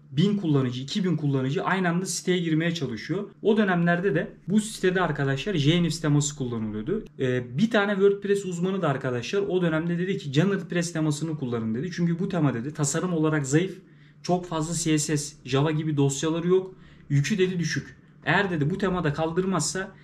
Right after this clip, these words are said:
bu sitede dedi hiçbir şekilde dedi siz yüksek kullanıcıları dedi kaldıramazsınız dedi. Tabii ki arkadaşlar bu iş biraz da uzmanlarla alakalı. O dönem mesela işte projenin sahibi arkadaş bir türlü doğru bir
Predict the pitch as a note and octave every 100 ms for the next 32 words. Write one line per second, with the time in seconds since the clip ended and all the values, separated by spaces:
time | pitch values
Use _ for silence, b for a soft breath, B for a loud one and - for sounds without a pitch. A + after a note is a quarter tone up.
0 | B B - G3+ G#3 F#3 E3+ D#3+ D3 F3+
1 | - - G3 - - F3 D3+ D3 C#3+ B2+
2 | B2 - F3 C#3 C#3+ G3+ G3 E3 D3+ D#3
3 | D3 D#3 D3+ C#3+ F#3+ D#3 D3+ D#3 D3+ A#2+
4 | - A2 G2+ - - D#3 D#3+ C#3+ C3 D#3+
5 | C3+ B2 A2+ C3 C#3+ - D3+ C#3 E3+ C#3+
6 | C#3 C#3+ D3 D3 B2 G#2+ G2+ - E3+ C#3+
7 | C#3 C#3+ C#3+ C#3 C#3+ C3+ B2+ - C3+ C3
8 | C#3 D3+ C#3+ C3 A#2+ C3+ C3+ C3 C#3 C3
9 | B2+ D#3 D3 E3 B2+ C3+ D3+ C3 C#3 C#3+
10 | C#3